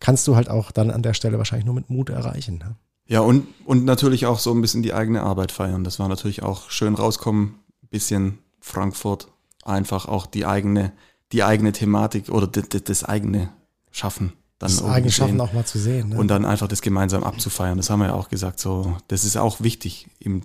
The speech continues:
Speaker 2: Team, irgendwie sich selber auf die Schulter klopfen.
Speaker 1: Weil das war vorhin auch im Gespräch hier mittags mit, mit, mit Julia irgendwie so, so kurz,
Speaker 2: Mhm.
Speaker 1: kurz Thema, hat sie auch gesagt, „Boah, wie wichtig ist das, auch mal die Dinge, die man, die man,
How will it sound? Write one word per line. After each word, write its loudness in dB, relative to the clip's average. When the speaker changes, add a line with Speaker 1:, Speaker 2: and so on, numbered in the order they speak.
Speaker 2:
Team, -2
irgendwie -2
sich -6
selber -2
auf -10
die -10
Schulter -4
klopfen. -12
Speaker 1:
Weil 2
das 0
war 2
vorhin 2
auch 0
im -4
Gespräch -2
hier -4
mittags -4
mit, -8
mit, -10
mit -4
Julia 4
irgendwie -2
so, 2
so -2
kurz, 0
Speaker 2:
Mhm. -14
Speaker 1:
kurz -4
Thema, 4
hat 0
sie -2
auch -8
gesagt, -4
„Boah, -2
wie -2
wichtig -2
ist -8
das, -6
auch -6
mal 4
die 2
Dinge, 4
die 4
man, 0
die -4
man, 0